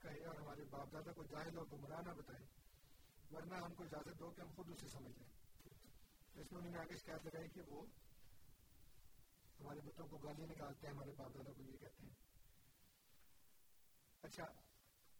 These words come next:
ہم پہ یہ الزام ہے کہ ہم حضرت عیسیٰ علیہ السلام کی توہین کرتے ہیں۔ بین ہی یہ الزام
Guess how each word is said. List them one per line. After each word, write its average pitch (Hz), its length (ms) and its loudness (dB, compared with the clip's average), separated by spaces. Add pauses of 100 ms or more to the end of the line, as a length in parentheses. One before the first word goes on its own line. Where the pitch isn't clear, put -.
(160)
ہم 165 100 4
پہ 214 100 6
یہ 220 120 10
الزام 175 380 8
ہے 151 140 8 (680)
کہ 180 60 2
ہم 170 80 6
حضرت 165 220 6
عیسیٰ 185 200 6
علیہ 180 80 8
السلام 165 260 6
کی 165 100 2
توہین 143 280 4
کرتے - 260 -2
ہیں۔ 123 420 -2 (800)
بین 170 320 8
ہی 220 180 8
یہ 202 60 8
الزام 151 380 6